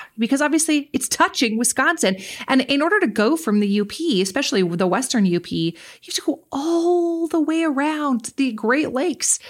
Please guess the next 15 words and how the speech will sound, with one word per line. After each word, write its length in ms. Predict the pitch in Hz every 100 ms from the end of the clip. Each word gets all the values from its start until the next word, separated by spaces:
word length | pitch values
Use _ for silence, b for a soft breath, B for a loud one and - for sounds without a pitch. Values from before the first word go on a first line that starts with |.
| B
to 100 | -
get 340 | 196 285 302 -
to 80 | - 302
the, 380 | 285 262 339 339
to 140 | 294
the 80 | 262
Lower 320 | 247 302 320
Peninsula. 400 | 240 208 196 226
It's 100 | 226
like 140 | 302
a 100 | 285 269 B B 233
eleven 480 | 233 220 247 302 294 285 226
billion 460 | 233 247 269 277
hour 260 | 254 247 220
drive. 460 | 208 226 190 -